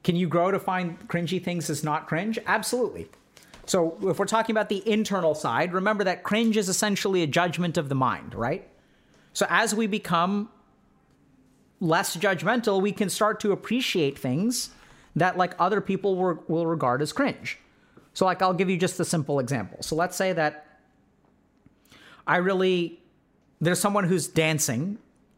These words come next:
at a wedding who really doesn't know how to dance. And watching them, a lot of people are like, "Oh my God, that's so cringe." Whereas, like, if you're non-judgmental, you're like, "Hey, like, that person doesn't know how to dance, but man, they're, they seem to be having a fantastic time.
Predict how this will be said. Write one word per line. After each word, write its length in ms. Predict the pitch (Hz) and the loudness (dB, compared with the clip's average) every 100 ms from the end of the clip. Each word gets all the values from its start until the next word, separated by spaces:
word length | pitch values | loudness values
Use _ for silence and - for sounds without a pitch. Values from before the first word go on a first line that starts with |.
| - | -2
at 100 | 156 | 0
a 60 | 139 | 2
wedding 520 | 127 117 104 151 175 | 2 2 0 -2 -4
who 100 | 147 | -2
really 280 | 143 156 160 | 0 2 2
doesn't 260 | 151 143 143 | 2 0 -2
know 140 | 120 | 0
how 100 | 113 | 0
to 60 | 110 | -2
dance. 480 | 107 85 - - - | -2 -2 -4 -6 -4
And 120 | 175 143 | -2 0
watching 380 | 160 170 160 | 2 0 -2
them, 160 | 135 135 | -2 0
a 20 | |
lot 160 | 135 131 | 0 0
of 60 | |
people 200 | 127 131 | -2 -2
are 20 | 123 | -2
like, 200 | 120 - | -4 -4
"Oh 60 | |
my 100 | 123 | -4
God, 200 | 113 101 | -4 -6
that's 160 | 95 - | -6 -6
so 80 | 113 | -6
cringe." 420 | 127 95 - - _ _ _ _ _ - | -6 -8 -16 -20 _ _ _ _ _ 0
Whereas, 200 | 240 233 | 2 2
like, 140 | 220 | 0
if 100 | 208 | 0
you're 80 | 214 | 0
non-judgmental, 640 | 208 240 202 175 254 285 | 2 0 0 0 -2 0
you're 160 | 196 185 | 0 2
like, 240 | 180 185 | 0 0
"Hey, 220 | 185 226 143 | 0 0 0
like, 220 | 139 139 | 0 0
that 180 | 180 185 | 0 0
person 240 | 185 180 | -2 -2
doesn't 180 | 180 170 | -2 0
know 140 | 160 | 0
how 80 | 156 | 0
to 80 | 135 | 0
dance, 280 | 151 139 - | 0 -2 -4
but 160 | 143 | -4
man, 260 | 151 151 123 | -2 -2 0
they're, 260 | 127 127 | -2 -2
they 100 | 139 | -4
seem 200 | 139 160 | -4 -4
to 40 | 131 | -2
be 80 | 120 | -2
having 240 | 127 120 | -2 -2
a 60 | 104 | -2
fantastic 520 | 120 107 113 - - | -4 -4 -4 -6 -6
time. 220 | 110 | -4